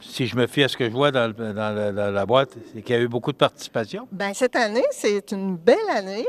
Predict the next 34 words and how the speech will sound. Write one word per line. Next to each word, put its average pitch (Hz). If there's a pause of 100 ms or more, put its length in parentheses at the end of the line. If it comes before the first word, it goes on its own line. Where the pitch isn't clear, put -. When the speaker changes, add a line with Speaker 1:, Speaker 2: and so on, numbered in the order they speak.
(120)
Speaker 2:
Alors, 190
nos 214
professeurs 277
de 254
français 233 (560)
ont 202 (100)
embarqué 202
dans 170
le 165
projet 180 (280)
et, 247
euh, 180 (100)
ont, 175
euh, 170
fait 196
faire 220
l'e-, 180
l'exercice 180
d'écriture 202 (420)
en 240
classe - (520)
et, 196
euh, 180
ou 208
en 196
devoir. 185 (120)
<clears throat> -
Alors, 190 (240)
les 202
élèves 214
ont 262
beaucoup 226
plus -
participé. -